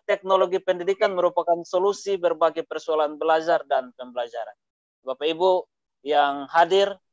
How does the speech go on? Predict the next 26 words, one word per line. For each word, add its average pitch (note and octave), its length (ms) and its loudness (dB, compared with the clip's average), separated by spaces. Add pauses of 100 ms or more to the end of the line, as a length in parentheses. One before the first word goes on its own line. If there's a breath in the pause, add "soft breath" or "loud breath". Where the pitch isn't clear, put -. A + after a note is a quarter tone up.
(380)
yang C#3 240 -2
sudah D3 240 -2
mendengar C#3+ 560 0
pemaparan, D#3 720 0
semoga C#3+ 480 -4
bisa C#3+ 320 0
memperoleh C3+ 960 -6
materi C3 640 -8
yang B2+ 160 -8
sangat B2+ 320 -8
luar B2+ 240 -6
biasa. B2+ 400 -8 (1040)
Nah, B2+ 400 -10
Pak C#3 160 -2
Lokolo D#3+ 400 0
karena D3 320 -2
semangatnya D#3 720 -2
dia D3 240 -2
sudah C#3+ 240 -4
share D3+ 240 -4
screen. E3+ 400 -6 (520)
<laughs> - 3000 -10
Share E3 240 2
screen F3 400 0
dari F3 160 8
Ambon G3 400 4